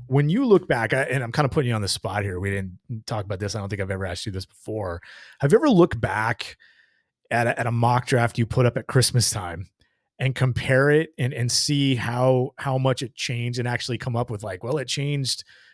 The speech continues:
you know, seventy-five percent, like, only twenty-five percent of the first rounders I had in December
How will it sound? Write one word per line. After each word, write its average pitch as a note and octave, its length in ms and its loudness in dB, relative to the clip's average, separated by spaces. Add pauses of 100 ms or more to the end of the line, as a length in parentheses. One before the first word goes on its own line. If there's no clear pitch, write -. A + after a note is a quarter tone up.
(140)
you G#2+ 100 -8
know, C3 280 -2
seventy-five D3+ 640 0
percent, B2+ 380 -4
like, F#2+ 180 -12
only A#2+ 260 -4
twenty-five D3 520 -4
percent C#3 300 -4
of C3+ 60 -2
the B2 60 -2
first C3+ 280 -4
rounders B2+ 380 -4
I A2+ 100 -4
had A#2 180 -2
in A2 80 -4
December G#2+ 540 -4